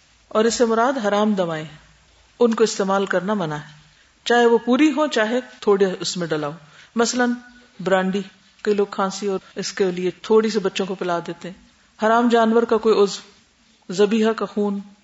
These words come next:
اس طرح کی چیزیں، ان سے منع ہے۔ جیلیٹن وغیرہ کے کیپسول، اگر سورس حرام جانور، بعض اوقات حرام نہیں بھی ہوتے، حلال بھی ہوتے ہیں، ویجیٹیبل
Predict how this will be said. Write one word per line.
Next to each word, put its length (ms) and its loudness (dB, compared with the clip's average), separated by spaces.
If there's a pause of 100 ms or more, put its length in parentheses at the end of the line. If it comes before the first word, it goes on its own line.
(460)
اس 140 -8
طرح 120 -2
کی 140 -10
چیزیں، 360 -10
ان 140 -4
سے 160 -8
منع 160 -8
ہے۔ 60 -12 (1600)
جیلیٹن 480 -2
وغیرہ 280 -4
کے 160 -14
کیپسول، 340 -12 (800)
اگر 200 -6
سورس 480 -4
حرام 240 -6
جانور، 280 -8 (260)
بعض 200 -2
اوقات 420 -10
حرام 220 -4
نہیں 160 -2
بھی 120 -4
ہوتے، 220 -8
حلال 280 -8
بھی 100 -8
ہوتے 180 -10
ہیں، 380 -16
ویجیٹیبل 440 -6